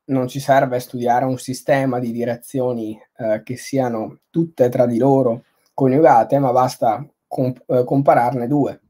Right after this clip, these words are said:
cosa molto buona, insomma. Prima di introdurre questo metodo, però, vediamo alcune altre possibili scelte. La prima, abbastanza intuitiva, che è esattamente l'esempio che ho fatto all'inizio,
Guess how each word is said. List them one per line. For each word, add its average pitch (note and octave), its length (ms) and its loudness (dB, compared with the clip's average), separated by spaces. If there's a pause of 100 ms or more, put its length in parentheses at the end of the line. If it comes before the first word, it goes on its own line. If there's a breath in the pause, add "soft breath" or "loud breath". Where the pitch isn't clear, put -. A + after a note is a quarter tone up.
cosa B2 260 -2
molto A#2 320 -6
buona, A2+ 340 -2
insomma. G#2+ 400 -14 (1700)
Prima F#3+ 240 6
di D#3 80 6
introdurre D3 560 4
questo D#3+ 320 2
metodo, E3 380 4
però, C#3+ 200 4
vediamo C#3+ 760 0
alcune D3 440 2
altre C3+ 320 0
possibili C3+ 480 -6
scelte. A#2+ 520 -2
La A#2 100 0
prima, C#3 520 -2 (260)
abbastanza A#2+ 580 -4
intuitiva, A#2 680 -4
che A2 360 -8
è A2 160 -4
esattamente A#2 560 -2
l'esempio B2 540 0
che - 80 -6
ho A2 40 -4
fatto A#2 300 0
all'inizio, B2 640 -2